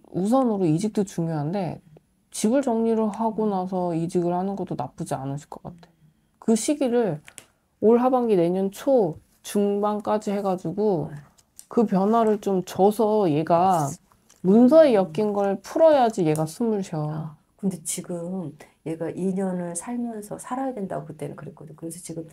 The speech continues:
Speaker 2: 일월 달에 저기, 어, 월세를 줬거든요. 그러니까 이 년 계약이래서.
Speaker 1: 응. 그러면은
Speaker 2: 그러면은
Speaker 1: 새 안고 파는 거지 뭐.
Speaker 2: 음.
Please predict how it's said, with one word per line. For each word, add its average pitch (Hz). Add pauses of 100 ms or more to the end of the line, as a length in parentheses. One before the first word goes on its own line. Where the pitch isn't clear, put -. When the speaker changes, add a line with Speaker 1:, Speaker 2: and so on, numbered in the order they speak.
(340)
Speaker 2:
일월 269
달에 156
저기, 139 (360)
어, 127
월세를 160
줬거든요. 139
그러니까 156
이 151
년 202
계약이래서. 131
Speaker 1:
응. 175 (100)
그러면은 359 (240)
Speaker 2:
그러면은 -
Speaker 1:
새 -
안고 262
파는 311
거지 202
뭐. 165
Speaker 2:
음. 151